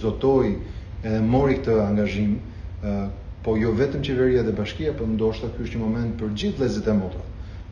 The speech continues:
pavarësisht besimit, që t'japin një kontribut, t'jen pjesë e këtij misioni që duhet t'jetë për te marrëdhënies që qeveria, bashkia dhe kishët e katolike kanë me njëri tjetrin,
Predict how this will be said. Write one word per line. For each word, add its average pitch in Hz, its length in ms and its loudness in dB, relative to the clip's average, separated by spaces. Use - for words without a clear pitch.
pavarësisht 107 500 -2
besimit, 135 440 -2
që 120 100 0
t'japin 151 320 2
një 151 120 -2
kontribut, 101 480 -4
t'jen 147 280 -2
pjesë 147 320 -2
e 107 60 -4
këtij 127 320 -2
misioni 123 460 0
që 110 120 -6
duhet 117 160 -4
t'jetë 135 200 -4
për 104 200 -4
te 147 140 4
marrëdhënies 117 460 2
që - 100 -6
qeveria, 113 460 0
bashkia 107 400 -2
dhe 101 100 -4
kishët 107 240 -6
e 104 80 -6
katolike 107 460 0
kanë 107 140 2
me 101 100 2
njëri 98 180 -2
tjetrin, 151 280 -2